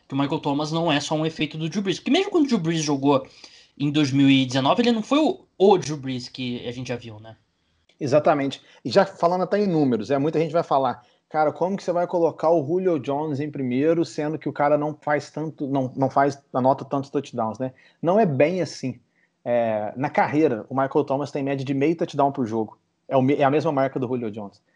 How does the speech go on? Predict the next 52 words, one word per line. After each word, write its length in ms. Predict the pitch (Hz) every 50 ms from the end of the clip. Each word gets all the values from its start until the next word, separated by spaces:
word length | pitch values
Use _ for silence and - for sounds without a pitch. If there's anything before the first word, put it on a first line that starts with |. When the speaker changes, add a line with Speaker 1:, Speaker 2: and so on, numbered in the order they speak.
| _ _ _ -
Speaker 2:
É, 200 | - 117 117 107
nas 220 | 113 143 131 -
quatro 280 | - - 160 180 185 -
primeiras 280 | 180 160 160 160 151 -
temporadas, 420 | 160 135 - 135 127 131 120 135
o 60 | 131
Thomas 320 | 131 - 147 151 151 143 -
tem 200 | - 139 127 110
quatro 320 | - - 131 127 127 -
temporadas 480 | - 131 127 135 123 120 117 113 110 -
só, 220 | - - 113 107
né? 160 | 101 104 107 - _ _ _ _ _ _ _ -
É, 380 | 117 107 107 110 110 110 - - _ _ _ _ _ _ _ -
nas 160 | 131 127 -
quatro 220 | - 165 180 175
primeiras 240 | - 175 170 160 143
temporadas, 460 | - 151 131 143 131 135 139 143 139
o 20 | 135
Thomas 260 | 139 143 147 143 131
tem 140 | - 139 127
trinta 300 | - 147 165 170 175 175
e 60 | 139
dois 260 | 120 135 135 139 135
touchdowns. 580 | - 131 123 - 117 110 104 98 87 - - _ _ _ _ _ _ -
Julio 220 | - 151 156 160 160
Jones, 180 | 151 165 160
nas 140 | 160 160 -
quatro 380 | - - 160 160 196 202 202 -
primeiras, 560 | - 170 160 151 147 147 135 - - - - -
é, 160 | 139 127 120
temporadas, 520 | - - 123 123 127 120 127 139 143 127
ele 100 | 143 131
teve 160 | 143 151 135 131
vinte 160 | 160 190 180
e 40 | -
seis 300 | - - 160 160 180 165
touchdowns, 400 | - 165 - - 127 143 165 156
jogando 240 | 170 147 160 165
quatorze 480 | 165 - 156 131 - - 175 185 185 180
jogos 320 | 139 151 151 151 143 131
a 80 | 147 139
menos 340 | 139 139 139 147 151 147 131
do 80 | 135
que 100 | 131 -
o 80 | 139 127
Thomas 300 | 127 - 127 127 127 120
na 60 | 123
comparação, 540 | 117 127 117 127 123 117 110 - - 135 131
porque 220 | 131 135 131 -
o, 200 | 135 127 123 117 -
o 100 | 131 127
Jones, 400 | 117 123 120 123 127 127 - -